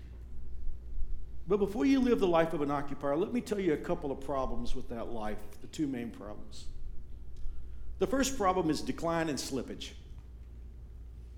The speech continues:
I don't know what the nicest home in Wichita is,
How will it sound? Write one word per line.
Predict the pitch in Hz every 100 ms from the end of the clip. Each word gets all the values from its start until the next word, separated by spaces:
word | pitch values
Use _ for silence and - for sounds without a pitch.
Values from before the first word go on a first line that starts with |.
| -
I | -
don't | 156 131
know |
what | 120 120
the | 117
nicest | 113 123 120 - -
home | 123 120
in | 113
Wichita | 120 - - 123
is, | 120 143 -